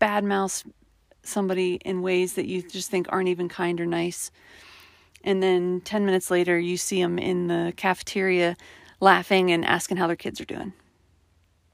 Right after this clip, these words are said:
Or, oh, there's so many.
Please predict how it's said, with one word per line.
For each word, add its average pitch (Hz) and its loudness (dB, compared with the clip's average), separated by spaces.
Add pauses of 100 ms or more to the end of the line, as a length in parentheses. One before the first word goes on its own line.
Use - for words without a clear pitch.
(600)
Or, 180 -4 (1600)
oh, 220 -14
there's - -12
so 214 -8
many. 202 -8